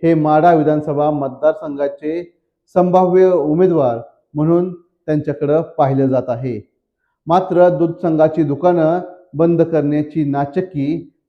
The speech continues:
त्यांच्यावर आल्यामुळे माढा विधानसभा मतदारसंघात ते कसा सांभाळणार हा मतदारसंघ, असा प्रश्न उपस्थित होत आहे. पंढरपूर येथील दूध पंढरीची जागा विक्री करण्याचा निर्णय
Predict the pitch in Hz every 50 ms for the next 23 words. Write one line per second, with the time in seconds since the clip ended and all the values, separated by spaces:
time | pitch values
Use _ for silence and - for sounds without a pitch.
0 | _ - 180 180 185 175 180 196 185 180 180 170 160 143 151 156 170 170 170 165
1 | 156 135 113 110 113 - _ _ _ _ _ _ _ _ 156 170 170 175 185 190
2 | 190 185 165 151 165 160 160 170 160 147 156 151 147 143 139 131 131 139 139 143
3 | - 160 156 156 156 135 120 110 - - _ _ _ _ _ _ _ _ _ _
4 | - 165 156 147 147 165 175 - - _ _ _ _ _ _ - - - 196 185
5 | 185 190 170 160 151 151 147 143 143 135 135 135 139 135 135 139 131 123 160 165
6 | 160 175 165 143 131 120 120 127 151 165 - _ _ _ _ 139 135 - 156 143
7 | - 170 180 175 - 175 156 147 160 180 - - _ _ _ _ 151 143 151 170
8 | 160 - 165 143 139 139 135 110 131 135 139 143 139 127 131 131 - _ _ _
9 | _ _ _ _ _ _ _ _ _ _ _ _ _ 196 196 190 185 202 202 202
10 | 202 202 202 185 185 175 - - 185 185 185 170 151 170 180 175 - 175 165 160
11 | 151 156 151 147 151 156 147 139 151 147 143 139 156 147 160 175 180 - - -
12 | _ _ - 156 160 - 180 180 185 190 185 160 151 156 147 143 151 147 151 160
13 | 175 165 156 151 135 120 117 117